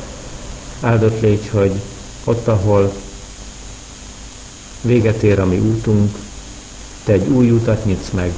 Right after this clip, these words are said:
Ott, ahol mi már megszólalni sem tudunk, ott szól a te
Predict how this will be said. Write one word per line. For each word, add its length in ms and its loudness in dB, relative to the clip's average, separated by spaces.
Ott, 220 2
ahol 400 6
mi 180 6
már 400 4
megszólalni 640 2
sem 260 0
tudunk, 380 -2
ott 160 -4
szól 220 2
a 100 2
te 120 -2